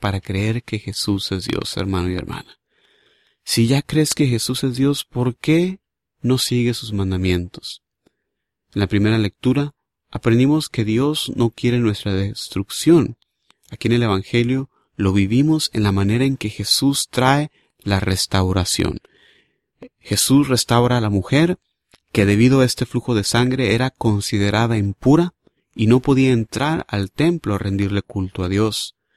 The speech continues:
Con gran fe se acerca a Jesús y toca sus ropas. Hermanos y hermanas, esto es lo que necesitamos nosotros también. Necesitamos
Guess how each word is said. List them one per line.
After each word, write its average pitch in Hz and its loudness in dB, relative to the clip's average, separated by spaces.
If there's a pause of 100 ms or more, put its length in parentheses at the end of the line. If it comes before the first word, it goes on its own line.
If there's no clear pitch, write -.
(580)
Con 101 0
gran 110 2
fe 143 0
se - -6
acerca 120 -2
a - -8
Jesús - -8 (200)
y - -4
toca 98 -4
sus - -14
ropas. - -4 (880)
Hermanos 95 0
y 95 -2
hermanas, 101 -2 (360)
esto 147 0
es 147 2
lo 151 0
que - -6
necesitamos 123 2
nosotros 120 0
también. 98 2 (420)
Necesitamos 120 0